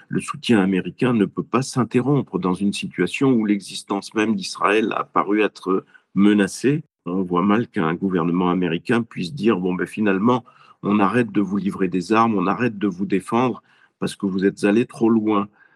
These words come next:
Et donc, c'est là-dessus que confortablement joue Netanyahou pour, euh, continuer. Et à chaque fois qu'il y a une déclaration du président américain, vous observerez que dans, dans les heures qui suivent, il y a une déclaration de Netanyahou qui le contredit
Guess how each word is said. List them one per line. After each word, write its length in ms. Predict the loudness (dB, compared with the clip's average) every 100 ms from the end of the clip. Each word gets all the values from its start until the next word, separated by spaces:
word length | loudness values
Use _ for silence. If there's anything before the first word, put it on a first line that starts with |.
| _
Et 120 | -6
donc, 260 | -2 -4 -4
c'est 200 | -2 2
là-dessus 560 | 2 0 -4 -4 -4 0
que 80 | -2
confortablement 1040 | 0 -2 0 -6 -2 0 0 0 0 0
joue 220 | -4 -2
Netanyahou 600 | -2 -2 -2 -2 0 0
pour, 360 | -2 -8 -2 -2
euh, 120 | -2 -10 -20 _ _
continuer. 720 | -2 -2 -2 2 2 2 2
Et 60 | 0
à 80 | 0
chaque 320 | -2 -4 -2
fois 180 | -2 0
qu'il 220 | -2 0
y 60 |
a 20 | 0
une 140 | -2
déclaration 600 | -4 -4 -4 -4 -4 -4
du 120 | -6
président 440 | -6 -8 -8 -4 -4
américain, 540 | -4 -12 -6 -2 -2 -6 -20 -20 -6
vous 160 | 0
observerez 560 | 0 0 -4 -2 -2 -2
que 160 | 0 -2
dans, 340 | 0 0 -2 -8 -18 -2
dans 100 | 2
les 260 | 2 2
heures 160 | 0 0
qui 100 | -4
suivent, 360 | -4 0 0 2
il 60 |
y 20 |
a 40 | 2
une 140 | 2
déclaration 640 | -2 0 0 0 0 -2 0
de 60 |
Netanyahou 540 | 0 -2 -2 0 -2 -4
qui 160 | -4
le 100 | -4
contredit 800 | -2 0 0 2 0 0 -4